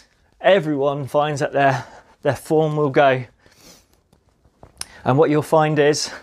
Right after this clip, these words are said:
when you really try a bit harder when it's getting tired, that's when your form tends to go. So it's over seven minutes down. Keep going.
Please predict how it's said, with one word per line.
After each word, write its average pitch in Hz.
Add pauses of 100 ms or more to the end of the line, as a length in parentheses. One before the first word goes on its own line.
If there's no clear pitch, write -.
(720)
when 151
you 151
really 170 (100)
try 170
a 156
bit 165
harder 170
when 156
it's 156
getting 156
tired, 160 (100)
that's -
when 151
your 135
form 143
tends -
to -
go. 139 (1120)
So 151
it's 127
over 160
seven 202
minutes 196
down. 120 (640)
Keep 196
going. 147